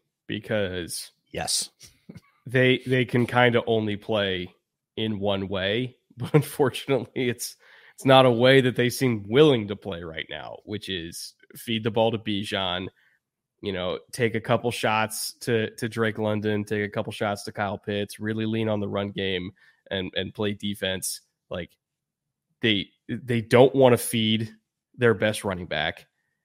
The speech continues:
Speaker 1: They wanna get super cute in the red zone 'cause for whatever reason, I still don't understand why Arthur Smith is doing that. <laughs> And, and they're putting their defense in,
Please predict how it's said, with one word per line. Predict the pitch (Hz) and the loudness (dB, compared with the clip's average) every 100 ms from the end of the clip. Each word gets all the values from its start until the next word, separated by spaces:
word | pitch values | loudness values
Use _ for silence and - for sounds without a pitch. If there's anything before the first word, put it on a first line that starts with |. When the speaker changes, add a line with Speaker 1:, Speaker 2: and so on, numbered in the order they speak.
| _ _ _ - | _ _ _ 0
Speaker 1:
They | 113 110 | 2 4
wanna | 107 127 139 | 6 6 6
get | 120 110 | 4 0
super | - - 120 117 120 | -2 -4 -4 -4 -6
cute | - - 117 107 | -4 -2 0 0
in | 123 117 | -2 -2
the | 117 | 0
red | 107 101 | 0 0
zone | 104 95 92 110 _ _ _ _ _ _ - | -2 -4 -4 -6 _ _ _ _ _ _ -6
'cause | 113 101 - - _ _ _ - _ _ | -4 -4 -8 -12 _ _ _ -20 _ _
for | 127 113 | 2 6
whatever | 117 123 113 | 8 6 6
reason, | 98 95 98 | -2 -2 -2
I | 104 | -2
still | - 127 | -2 -2
don't | 104 | 0
understand | 90 98 - 87 | -2 -4 -6 -10
why | 92 | -10
Arthur | 82 - - | -10 -10 -12
Smith | - 78 | -10 -10
is | - | -12
doing | - 80 | -12 -12
that. | 80 80 _ _ _ _ _ _ | -10 -12 _ _ _ _ _ _
<laughs> | - - - - _ - | -8 -8 -10 -20 _ 6
And, | 131 127 | 8 8
and | 135 | 8
they're | 151 | 8
putting | 156 196 240 254 | 6 6 4 6
their | 202 | 6
defense | 151 147 165 170 151 - | 4 2 2 4 4 4
in, | 135 127 | 4 2